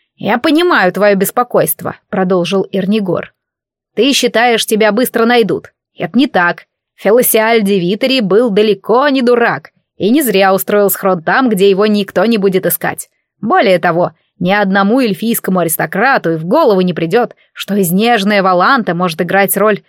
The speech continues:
вдовы купца Маруты Лувак». Ладно, пока попробую следовать первоначальному плану.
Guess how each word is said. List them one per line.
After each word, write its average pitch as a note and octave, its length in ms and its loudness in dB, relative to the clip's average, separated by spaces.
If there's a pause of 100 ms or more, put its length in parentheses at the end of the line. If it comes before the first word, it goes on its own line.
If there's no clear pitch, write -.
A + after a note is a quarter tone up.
(140)
вдовы G#3 420 2
купца G#3+ 460 -2
Маруты G3+ 440 0
Лувак». F#3+ 560 0 (1400)
Ладно, A3 460 0
пока B3+ 260 -4
попробую A3+ 440 -2
следовать G#3 400 -4
первоначальному F#3+ 680 -2
плану. F3+ 480 -4